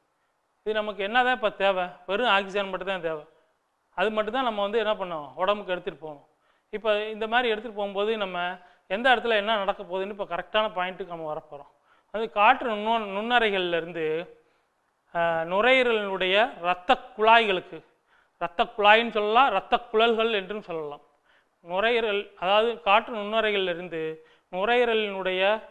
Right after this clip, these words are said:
இரத்த குழல்களுக்கு இந்த ஆக்சிஜன் மட்டும் டிரான்ஸ்ஃபர் ஆகும்.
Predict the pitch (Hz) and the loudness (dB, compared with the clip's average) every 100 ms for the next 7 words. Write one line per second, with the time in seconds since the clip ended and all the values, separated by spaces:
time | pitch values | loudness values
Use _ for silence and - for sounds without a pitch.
0 | - _ - 175 - 226 - 208 220 220 | -20 _ -4 -4 -2 -6 -4 0 2 2
1 | 196 185 - 170 175 185 - _ _ _ | 0 -2 -6 -8 -8 -8 -14 _ _ _
2 | _ - 185 170 180 233 233 196 202 175 | _ -12 -4 2 4 2 -2 -2 -2 -2
3 | 170 196 - - 294 202 185 185 180 156 | -4 -4 -4 -2 0 2 2 0 -6 -6
4 | - | -12